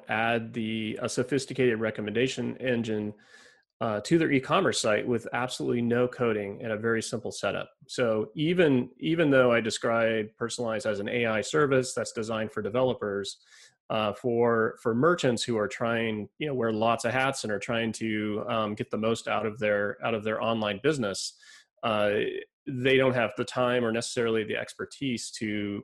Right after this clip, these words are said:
to do the integration work that would be required. And so the plugin essentially takes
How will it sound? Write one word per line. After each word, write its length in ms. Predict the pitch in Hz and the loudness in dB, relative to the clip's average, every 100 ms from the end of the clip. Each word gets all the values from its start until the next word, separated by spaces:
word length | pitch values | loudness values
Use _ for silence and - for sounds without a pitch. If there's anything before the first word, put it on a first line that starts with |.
| - | -8
to 140 | 127 | -6
do 400 | 120 120 117 117 | -2 0 2 2
the 420 | 107 104 101 98 - _ - | 0 -4 -4 -8 -12 _ 0
integration 600 | 131 113 123 123 139 117 | 2 4 2 2 0 -2
work 260 | 98 98 | 0 0
that 120 | 117 113 | -2 -2
would 120 | 104 | -2
be 100 | 98 | -2
required. 560 | 95 - 127 107 87 - | -2 0 2 2 -2 -6
And 100 | 104 | -6
so 180 | 131 | -2
the 80 | 107 - | -2 0
plugin 320 | 160 160 123 104 | 2 4 2 0
essentially 420 | - 135 - 107 | 0 -2 -2 -6
takes 280 | - 120 | -6 -8